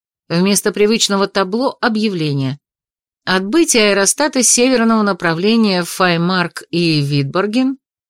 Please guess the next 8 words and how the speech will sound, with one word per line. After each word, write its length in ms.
остановки 640
в 80
Гренгате, 720
Малмире, 600
Фейсбурге, 640
Фискуре – 720
по 200
утрам. 440